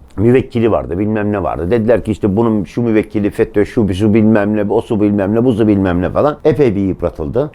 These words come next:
En son olarak o da çekildikten sonra biliyorsunuz metal yorgunluğu dendi. Mental olacak aslında o. Bence metal yorgunluğu değil de metal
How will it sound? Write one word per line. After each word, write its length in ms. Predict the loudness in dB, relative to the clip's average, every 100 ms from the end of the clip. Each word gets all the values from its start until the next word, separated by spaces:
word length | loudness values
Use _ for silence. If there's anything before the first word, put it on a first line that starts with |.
| -2
En 140 | -2
son 240 | 0 -2 0
olarak 400 | 0 -2 -6 -6
o 140 | -2 0
da 180 | 0 -4
çekildikten 580 | -10 -6 -8 -6 -6 -6
sonra 480 | -6 -4 -4 -6 -12 -6
biliyorsunuz 760 | 0 4 4 2 -2 -2 -6 -20 -4
metal 380 | 0 2 2 2
yorgunluğu 640 | 2 2 0 0 0 0
dendi. 420 | 0 -2 -2 -4 -4 -16 -20 _ -2
Mental 580 | 2 4 2 0 -2 0
olacak 360 | -2 -4 -6
aslında 420 | -8 -8 -8 -6
o. 120 | -4 -4
Bence 260 | -4 -2
metal 320 | -2 -2 -2
yorgunluğu 520 | -2 -2 -4 -4 -4 -2
değil 180 | -2
de 80 | -2
metal 440 | -2 -4 -4 -4